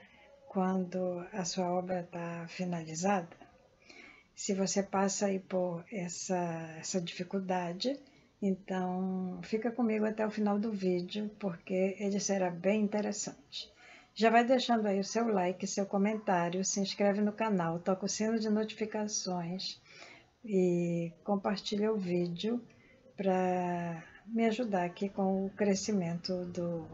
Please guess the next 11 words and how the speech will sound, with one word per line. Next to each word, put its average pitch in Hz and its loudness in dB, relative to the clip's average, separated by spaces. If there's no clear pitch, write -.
do 185 -2
meu 180 0
canal. 196 -2
Mas 214 4
então, 254 4
se 269 0
você 277 2
é 277 6
aí 220 4
um 214 0
artista 190 -2